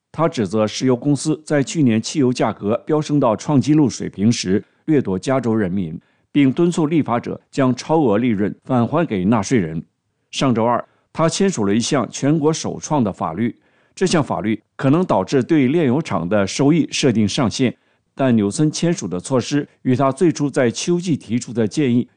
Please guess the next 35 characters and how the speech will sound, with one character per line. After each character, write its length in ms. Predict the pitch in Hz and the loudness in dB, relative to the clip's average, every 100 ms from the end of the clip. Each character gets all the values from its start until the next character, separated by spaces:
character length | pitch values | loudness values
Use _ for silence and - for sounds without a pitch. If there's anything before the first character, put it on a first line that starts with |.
| - | -2
有 140 | 127 | 0
很 220 | 151 85 | 0 -6
大 160 | 76 87 | -8 -8
差 260 | - 110 110 | -8 -6 -4
距。 280 | 143 113 _ _ _ _ _ - | -4 -8 _ _ _ _ _ 0
加 160 | 170 | 2
州 160 | 170 170 | 2 2
的 120 | 139 | 2
零 180 | 101 117 | 2 0
售 160 | 165 | 0
汽 180 | 131 - | -2 0
油 100 | 113 | 0
价 200 | 107 127 | 2 -2
格 260 | 92 90 98 | -2 -6 -6
不 180 | - 156 | -2 -2
仅 220 | 190 82 | -2 -6
昂 220 | 76 104 | -6 -2
贵， 200 | 151 127 - _ _ | -2 -2 -6 _ _
而 160 | 127 143 | -2 0
且 220 | 110 104 | 0 0
远 200 | 104 139 | 0 0
远 220 | 180 92 | 0 0
高 180 | 110 104 | 0 0
于 120 | 107 | 0
全 280 | - 120 135 | -2 -2 0
国 220 | 117 107 | 2 0
其 180 | - 139 | -2 -2
他 160 | 135 | -2
地 140 | 127 104 | -2 -8
区。 340 | - 113 113 - _ _ _ _ _ | -10 -6 -6 -8 _ _ _ _ _
到 240 | 139 123 | 0 0
去 180 | - 131 | 0 0
年 200 | 98 95 | 0 -2
秋 200 | - 135 | -2 -2
天， 240 | 120 117 | 0 -2